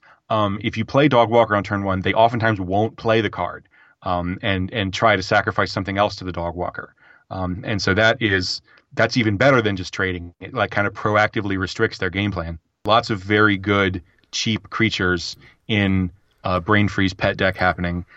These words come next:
um, and it seems to go a long way towards, uh, as he says,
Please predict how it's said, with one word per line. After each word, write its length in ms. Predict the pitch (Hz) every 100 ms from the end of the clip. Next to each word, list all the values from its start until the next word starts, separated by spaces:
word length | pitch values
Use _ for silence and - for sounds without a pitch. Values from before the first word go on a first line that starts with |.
| - -
um, 260 | 98 90 95
and 260 | 101 92 92
it 220 | 95 - _ _
seems 320 | - - 107 104
to 80 |
go 140 | 107 110
a 20 |
long 200 | 110 110
way 180 | 113 107
towards, 340 | - 95 92 - -
uh, 240 | 104 90
as 160 | 107 95
he 80 | 101
says, 240 | 101 92